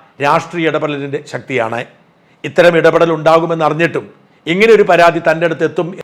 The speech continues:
എന്ന് മനസ്സിലാക്കാതെ ആവാം ഒരുപക്ഷെ എസ് എച്ച് ഒ അങ്ങനെ വികാരഭരിതനായി പോസ്റ്റ് ഇട്ടത്. ഇതോടെ മനം മടുത്ത്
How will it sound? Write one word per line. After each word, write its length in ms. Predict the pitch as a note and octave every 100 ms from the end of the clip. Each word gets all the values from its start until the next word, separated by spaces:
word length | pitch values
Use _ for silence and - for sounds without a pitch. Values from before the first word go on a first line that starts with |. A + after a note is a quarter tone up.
| -
എന്ന് 120 | F3 E3+
മനസ്സിലാക്കാതെ 640 | D#3+ E3 G#3+ F#3+ F3+ E3 D3
ആവാം 280 | D#3 F#3 C3 C#3 - _ C#3+
ഒരുപക്ഷെ 380 | D#3+ D#3 - D3 C#3+ - _ C#3
എസ് 100 | F3
എച്ച് 120 | -
ഒ 40 | D#3
അങ്ങനെ 180 | D#3 D3+
വികാരഭരിതനായി 720 | D3+ D#3+ D#3 C3 D3 C#3+ C#3 C3+
പോസ്റ്റ് 240 | B2 -
ഇട്ടത്. 240 | B2+ A2+ B2 C#3 - _ F3+
ഇതോടെ 280 | F#3+ G#3+ G3 G3 D#3+
മനം 200 | E3+ F#3+ G3+
മടുത്ത് 300 | E3 -